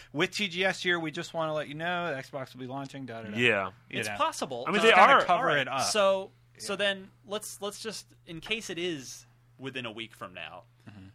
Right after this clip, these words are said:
Speaker 3: let's, let's place our final guesses here. Put down our final
Speaker 1: Oh,
Speaker 3: bets.
Speaker 1: boy.
Speaker 3: Now that I have to tuck my tail between my legs and,
Speaker 1: <laughs>
Speaker 3: and bail on my November fifth prediction,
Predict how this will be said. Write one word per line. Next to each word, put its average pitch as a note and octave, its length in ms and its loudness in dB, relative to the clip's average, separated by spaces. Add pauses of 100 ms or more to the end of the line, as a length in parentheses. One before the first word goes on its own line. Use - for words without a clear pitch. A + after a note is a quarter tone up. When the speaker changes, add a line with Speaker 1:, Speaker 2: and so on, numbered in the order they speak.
(120)
Speaker 3:
let's, - 380 -6
let's F3+ 180 -8
place A#3 380 -6
our F#3+ 120 -2
final D3+ 680 -6 (480)
guesses A2 400 -8
here. G2+ 180 -12
Put C#3+ 180 -16
down C#3 200 -4
our A#2+ 100 -4
final C3+ 420 -8
Speaker 1:
Oh, - 40 -16
Speaker 3:
bets. A2 260 -2
Speaker 1:
boy. G2+ 180 -4 (360)
Speaker 3:
Now D#3 180 -2
that D3+ 180 -10
I D3+ 200 -2
have D3+ 240 -4
to B2 340 -8 (640)
tuck F3+ 200 -8
my D3+ 140 -4
tail C#3+ 260 -4
between B2+ 260 -14
my A2+ 140 -10
legs A#2 400 -8
and, B2 100 -8 (120)
Speaker 1:
<laughs> - 60 -18
Speaker 3:
and B2 240 -6 (200)
bail C#3+ 260 -2
on C3 160 -4
my B2 140 -4
November B2 440 -8
fifth - 480 -12 (120)
prediction, G2+ 580 -10